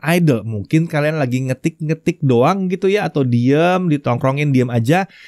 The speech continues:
dia akan makan daya listrik sekitar dua puluh empat sampai dua puluh lima watt. Sementara monitornya ada di kisaran dua puluh sampai dua puluh satu watt. Untuk storage test, kita pakai Crystal Disk Smart dan kita lihat bahwa kecepatan bacanya di kisaran tiga ribu lima ratus lima puluh delapan M B P S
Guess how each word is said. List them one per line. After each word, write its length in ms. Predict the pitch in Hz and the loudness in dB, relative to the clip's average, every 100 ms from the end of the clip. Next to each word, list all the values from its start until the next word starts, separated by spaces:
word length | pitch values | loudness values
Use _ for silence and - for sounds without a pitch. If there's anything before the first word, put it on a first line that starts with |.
| - - | -14 -2
dia 240 | 139 202 | 2 2
akan 180 | 208 160 139 | 0 -2 -2
makan 480 | 135 143 143 127 | -2 -2 -2 -2
daya 180 | 113 139 | 2 2
listrik 300 | 156 139 151 | 2 0 -2
sekitar 320 | 147 135 127 | -2 -2 0
dua 180 | 127 135 | 2 2
puluh 220 | 143 151 | 2 0
empat 180 | 139 143 | 2 -2
sampai 380 | - 135 135 127 | -2 -2 -2 -2
dua 340 | 120 120 117 | 0 2 2
puluh 240 | 117 107 107 | 0 0 2
lima 160 | 104 | 2
watt. 320 | 98 156 127 - - - | 4 4 2 -4 -20 -8
Sementara 420 | - 160 156 160 151 | 0 2 4 2 0
monitornya 580 | 151 175 233 175 147 | -2 0 0 0 0
ada 60 | 123 | 0
di 80 | 120 | -2
kisaran 320 | - 147 180 | 0 0 2
dua 220 | 165 214 | 2 0
puluh 160 | 208 190 | 0 0
sampai 400 | 170 151 170 175 | 0 -2 -2 -2
dua 320 | 113 131 156 | 0 2 2
puluh 220 | - 135 120 | 0 -2 0
satu 320 | 104 - 143 | -2 2 2
watt. 240 | 117 - _ - - _ | 0 -4 _ -20 -20 _
Untuk 320 | 185 185 208 | 0 0 -2
storage 420 | - - 190 220 - | -4 -2 -2 -2 -2
test, 220 | 117 - | -4 -2
kita 240 | 131 139 | -4 -2
pakai 240 | 131 143 127 | -2 -4 -2
Crystal 400 | 135 - 139 120 | -2 0 0 2
Disk 180 | 123 | 0
Smart 220 | 165 185 156 | 0 -2 0
dan 160 | 135 | -2
kita 260 | 131 139 131 | -2 -2 0
lihat 220 | 156 156 | 0 0
bahwa 240 | 123 117 | 0 2
kecepatan 500 | 123 135 131 143 156 | 0 -2 -2 -2 0
bacanya 380 | 156 151 165 170 | 0 2 0 0
di 100 | 175 | 0
kisaran 380 | 160 156 147 147 | -2 -2 -2 -2
tiga 320 | 175 156 156 | -2 0 0
ribu 260 | 180 196 240 | 0 0 0
lima 300 | 220 190 180 | 2 0 -2
ratus 140 | 180 | -2
lima 180 | 185 175 | -2 -2
puluh 220 | 170 180 160 | 0 2 2
delapan 220 | 151 151 | 0 -2
M 160 | 175 214 | 0 0
B 80 | |
P 140 | 214 113 | 0 0
S 240 | 131 - | -2 -4